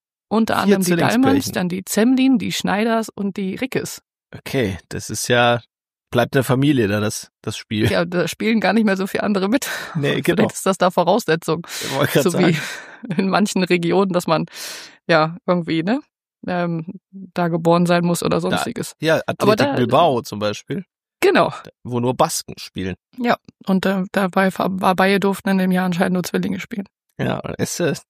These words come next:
Speaker 2: jeder hat, jeder, jeder Ort hat seine eigene Regel oder Regeln.
Speaker 1: Aber fällt dir denn bei den Männern noch irgendwer ein? Ich hab nur mal so gekramt, also man kennt natürlich viele Brüderpärchen, die mal gespielt
Speaker 2: Klar.
Speaker 1: haben, sagen wir mal so,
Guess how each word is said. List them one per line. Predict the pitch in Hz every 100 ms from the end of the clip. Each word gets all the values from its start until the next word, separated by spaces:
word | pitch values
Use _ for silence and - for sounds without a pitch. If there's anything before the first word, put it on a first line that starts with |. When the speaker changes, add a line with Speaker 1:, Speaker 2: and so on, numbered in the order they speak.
| -
Speaker 2:
jeder | 143 147
hat, | 127 - -
jeder, | 131 135 -
jeder | - 123 117
Ort | 104 107
hat | -
seine | 95 95
eigene | 90 101 95
Regel | 110 101 69 - _ -
oder | 107 107
Regeln. | - 107 107 98 98 - - _ -
Speaker 1:
Aber | 202 190 -
fällt | - 247
dir | 269 269
denn | 247
bei | 214
den | 208 202 233 -
Männern | 175 175 190 302 320
noch | 226 -
irgendwer | 214 208 180 -
ein? | 208 247
Ich | 208
hab | - -
nur | 233
mal | 220 208
so | 196
gekramt, | 180 175 - 214 233 180
also | 170
man | 190 190
kennt | - 214
natürlich | 208 202 190
viele | 185 175
Brüderpärchen, | 151 175 262 262 - 262 269 277 262
die | 233
mal | 233 226
gespielt | 214 - 240 -
Speaker 2:
Klar. | 220
Speaker 1:
haben, | 220
sagen | 196
wir | 180
mal | 185 185
so, | 190